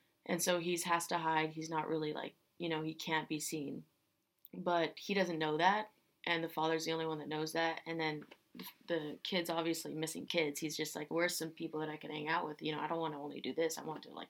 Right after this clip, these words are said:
play hide and go seek." And so the father's like, "You know what? I seen kids outside. I'm pretty sure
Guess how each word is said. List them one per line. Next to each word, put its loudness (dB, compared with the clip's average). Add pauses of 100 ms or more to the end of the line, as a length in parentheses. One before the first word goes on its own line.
(140)
play -2
hide -4
and -6
go -8
seek." -6 (520)
And 0
so -2
the -2
father's 0
like, -2
"You -2
know 2
what? 4 (300)
I -2
seen 0
kids 2
outside. 2
I'm 2
pretty 2
sure 4